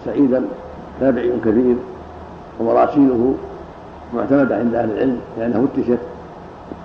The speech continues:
ووجدت مسانيد مرفوعة إلى النبي صلى الله عليه وسلم. والقاعدة إذا قال تابعي سنة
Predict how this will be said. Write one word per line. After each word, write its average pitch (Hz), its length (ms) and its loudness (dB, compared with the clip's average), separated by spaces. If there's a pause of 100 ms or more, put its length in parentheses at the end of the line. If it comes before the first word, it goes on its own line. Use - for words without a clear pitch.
(420)
ووجدت 135 300 6
مسانيد 120 420 4 (600)
مرفوعة 117 420 2 (680)
إلى 117 80 -4
النبي 110 220 -2
صلى 104 140 -4
الله - 80 -8
عليه 127 100 4
وسلم. 120 180 0 (3500)
والقاعدة 123 520 2
إذا 120 320 4
قال 120 260 2 (200)
تابعي 127 280 2
سنة 127 340 6